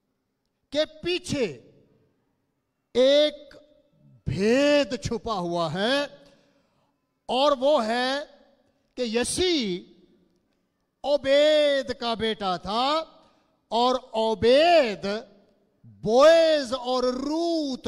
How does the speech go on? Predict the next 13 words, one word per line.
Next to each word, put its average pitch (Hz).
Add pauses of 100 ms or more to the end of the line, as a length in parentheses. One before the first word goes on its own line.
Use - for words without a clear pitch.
का 208
बेटा 180
था। - (1160)
बोएज 277
और 233
रूत 240 (1800)
दो 285
मुकाशफात 226
को 214
पेश 190
करते 156
हैं। 117 (1300)
बोएज 233